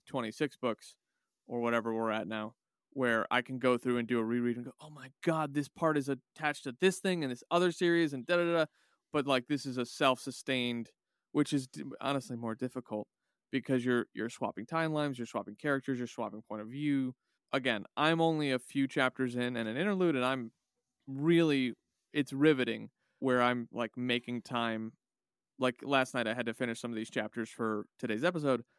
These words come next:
and, like, you know, no, most of us throw on Netflix or something at the end of an evening. I'm like, A, I, I, I like to keep my word, so I needed to get this done. But B, I was like,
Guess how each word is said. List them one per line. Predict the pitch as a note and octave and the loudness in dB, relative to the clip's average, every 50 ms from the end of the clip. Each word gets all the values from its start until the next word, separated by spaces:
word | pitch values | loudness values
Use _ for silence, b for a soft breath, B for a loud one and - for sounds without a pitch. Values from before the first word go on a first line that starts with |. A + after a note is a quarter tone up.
| _ _ _ _ _ _ _ _ _ | _ _ _ _ _ _ _ _ _
and, | - C3 B2+ B2+ B2 B2 B2 A#2+ A#2 A2+ A2 - - _ _ _ _ _ _ _ | -4 -2 0 0 0 0 0 0 -2 -4 -6 -12 -16 _ _ _ _ _ _ _
like, | - A2 G#2+ G#2 - _ _ _ | -4 -4 -4 -4 -6 _ _ _
you | - E3+ | -2 0
know, | D#3+ D3 C#3+ C#3+ - | 2 2 0 0 -2
no, | F3+ G3 F#3+ | -2 -2 -2
most | A#2+ E3+ G3 G3+ F3+ - - | 0 2 0 0 0 0 -2
of | E3+ | 0
us | D#3 C#3+ - | 0 0 -2
throw | - - D#3 D3+ C#3+ | -2 0 2 2 4
on | C#3 C3+ B2+ B2 | 4 4 2 2
Netflix | B2 B2 - - - B2+ B2 - - | 0 -2 -2 -2 -2 -4 -2 -2 -6
or | C3+ | -8
something | - - B2+ A#2 - - B2 B2 | -6 -4 -6 -4 -4 -4 -2 -2
at | A#2 - | -4 -4
the | B2 A#2+ | -4 -2
end | A#2+ A#2+ | -2 -2
of | A#2+ A2+ | -2 -2
an | A#2 A#2+ | -2 -2
evening. | A#2+ A#2+ A2+ A#2 A#2 A2+ A2+ A2+ - _ _ _ _ _ _ _ | -2 -2 -2 -2 -4 -4 -4 -6 -10 _ _ _ _ _ _ _
I'm | - C3+ D3 C#3 | 0 0 2 2
like, | C3 A#2+ A2 A2 - _ _ _ _ _ _ _ _ _ _ - | 2 2 0 0 -4 _ _ _ _ _ _ _ _ _ _ 0
A, | D#3 D#3+ E3 E3 D3 | 2 4 4 4 4
I, | C3+ C3 B2+ - - - | 4 4 2 0 -2 -2
I, | - A#2+ A#2+ A#2+ A#2 A2 - | 0 2 2 2 0 0 -2
I | - B2 A#2+ | -2 -2 -2
like | A#2 B2 A#2+ A#2 - | 0 0 -2 -2 -4
to | C3+ | -6
keep | - - B2+ A2+ | -8 -6 -4 -2
my | A2+ G#2+ | -2 -2
word, | G#2+ A2+ B2 B2 A#2 A2+ A2 A2 | 0 0 0 2 2 0 -2 -4
so | - A#2 | -4 -4
I | A2+ | -4
needed | A#2 A#2 A2 A2+ | -2 -4 -4 -4
to | A#2 | -6
get | A2 A2+ - | -6 -6 -6
this | - G2 - | -6 -8 -4
done. | - - C3+ A#2+ A2 G#2+ - _ _ _ _ _ _ - | -2 0 0 0 0 -4 -8 _ _ _ _ _ _ -4
But | - - - A2 A#2+ | -4 -4 -4 -4 -2
B, | - D#3+ G#3 G#3+ | 0 0 2 4
I | E3 C3 B2 | 4 4 4
was | B2 A#2+ B2 | 4 2 2
like, | A#2+ A#2+ A2+ A2+ - | 0 0 0 0 -4